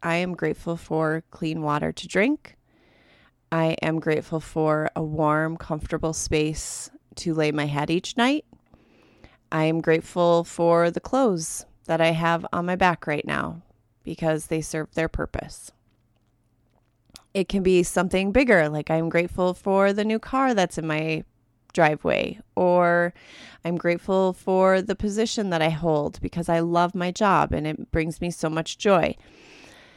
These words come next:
There's always something to be grateful for. And, you know,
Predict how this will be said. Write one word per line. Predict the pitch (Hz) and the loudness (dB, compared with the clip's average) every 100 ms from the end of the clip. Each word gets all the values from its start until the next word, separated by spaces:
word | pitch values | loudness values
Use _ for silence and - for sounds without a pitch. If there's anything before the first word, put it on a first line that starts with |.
| _ _ _ | _ _ _
There's | - 226 247 - | 2 2 4 8
always | 214 226 269 247 | 10 10 8 2
something | - 208 208 - - - - 175 151 165 202 - - - _ | 2 4 4 0 -10 -4 2 2 2 -2 -6 -6 -12 -20 _
to | - - 185 | -8 -2 2
be | 175 | 2
grateful | 165 160 143 - 156 | 2 2 2 0 -4
for. | 151 - - - - - - _ _ _ _ _ _ - - - _ _ _ _ | -4 -6 -4 -4 -4 -14 -20 _ _ _ _ _ _ -20 -20 -20 _ _ _ _
And, | 196 185 175 175 175 175 170 170 - - _ _ _ | 2 4 6 6 4 2 0 -4 -4 -8 _ _ _
you | 180 202 | 0 4
know, | 185 185 180 | 6 8 6